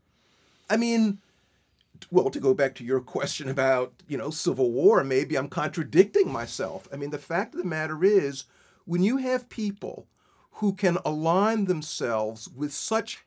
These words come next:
hatefulness and get an equivocal, at best equivocal, maybe I'm giving them too much,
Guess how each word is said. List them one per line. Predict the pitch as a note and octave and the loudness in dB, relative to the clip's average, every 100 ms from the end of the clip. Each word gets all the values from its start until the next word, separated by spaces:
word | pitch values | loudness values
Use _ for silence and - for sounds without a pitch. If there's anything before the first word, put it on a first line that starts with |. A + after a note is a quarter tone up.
| - | -6
hatefulness | G#3+ A3 - - G#2 C#2 C2+ - - _ _ _ _ _ _ _ _ _ - | -4 -4 -6 -8 -8 -10 -14 -16 -16 _ _ _ _ _ _ _ _ _ 2
and | F3+ F3+ E3+ | 6 6 6
get | G3 A#3 - | 4 4 2
an | F3 | 0
equivocal, | D#3 - - C4 G3+ - C3+ B2 | 0 -4 2 4 6 2 2 -2
at | D#3 D3 A2+ | -2 -4 4
best | F3 F3 - - | 8 8 4 -6
equivocal, | C3+ C3 - A2 G2 - F2 | -6 -6 -4 -4 -6 -12 -10
maybe | G2+ C3 C#3+ | -4 -4 -2
I'm | C#3 | -2
giving | B2 C3 C3 | -2 -2 -2
them | A#2+ | -4
too | A#2 D3 | -6 -6
much, | B2+ B2+ - - | -2 -2 -4 -10